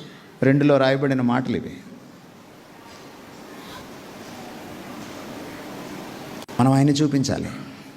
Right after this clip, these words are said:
మనం లోకంతో మమేకం అవ్వాలి, కానీ మనం లోకంలో కలిసిపోకూడదు. మన లోక-, లోకస్తులతో కలిసిమెలిసి తిరగాలి,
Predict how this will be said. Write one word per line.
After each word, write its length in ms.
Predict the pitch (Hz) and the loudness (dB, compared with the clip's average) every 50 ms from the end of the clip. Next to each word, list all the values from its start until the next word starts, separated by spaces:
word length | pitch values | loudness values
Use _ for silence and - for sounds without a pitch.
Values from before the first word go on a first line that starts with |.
| - - - - - - - - - - - - - - - - - - - - - - - | -20 -20 -20 -20 -20 -20 -20 -20 -20 -20 -20 -20 -20 -20 -20 -18 -16 -16 -14 -14 -14 2 6
మనం 200 | 147 170 185 185 | 6 8 8 8
లోకంతో 460 | 180 208 247 233 285 269 233 - 240 220 | 8 8 8 6 6 4 6 6 6 8
మమేకం 460 | 202 196 202 233 277 294 226 277 240 | 8 8 8 8 6 6 6 4 4
అవ్వాలి, 680 | 233 214 190 160 143 143 151 170 208 220 - - - - - - - - - - - | 6 6 6 4 4 4 4 2 2 0 -4 -8 -12 -14 -16 -16 -16 -18 -8 2 4
కానీ 200 | 180 202 202 190 | 4 6 6 6
మనం 280 | 180 175 175 165 160 156 | 6 6 6 4 6 6
లోకంలో 360 | 170 175 170 175 185 180 170 | 6 6 6 4 2 2 4
కలిసిపోకూడదు. 760 | 170 156 151 151 - - 156 131 - - 87 78 - - - - - - - - - - - - - - - - - - - - - - - - - - - 92 85 - - - 87 - - - - - - - - - | 4 4 2 2 0 0 -2 0 0 0 -4 -4 -4 -8 -8 -8 -12 -14 -16 -16 -18 -18 -18 -18 -20 -20 -20 -20 -20 -20 -20 -20 -20 -20 -20 -20 -6 -2 -2 -2 0 -2 -4 -6 -10 -12 -12 -12 -10 -8 -4 0 4 6
మన 140 | 208 226 233 | 8 8 8
లోక-, 480 | 233 285 285 - - 320 320 302 247 | 8 6 4 4 2 2 2 4 6
లోకస్తులతో 680 | 202 233 269 - 285 - - - 311 294 294 294 285 | 6 4 4 4 0 -2 0 2 2 4 6 6 4
కలిసిమెలిసి 640 | 277 277 247 254 285 - 294 330 349 349 - - - | 6 6 4 2 4 2 4 4 4 4 2 2 2
తిరగాలి, 440 | 302 302 294 285 277 226 208 190 | 2 4 6 6 6 8 6 6